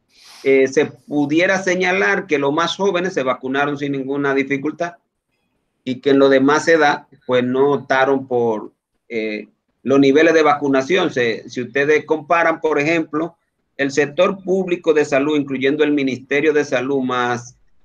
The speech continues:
el Servicio Nacional de Salud, tienen en promedio setenta y ocho mil,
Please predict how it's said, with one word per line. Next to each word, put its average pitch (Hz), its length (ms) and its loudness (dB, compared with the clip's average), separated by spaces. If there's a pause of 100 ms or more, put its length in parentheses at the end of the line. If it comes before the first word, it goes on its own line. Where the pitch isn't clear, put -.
(120)
el 131 180 0
Servicio 151 500 2
Nacional 147 440 0
de 151 100 2
Salud, 147 420 0
tienen 156 400 4
en 139 160 -2
promedio 135 560 0 (300)
setenta 151 560 0
y 147 60 4
ocho 139 300 2
mil, 165 420 2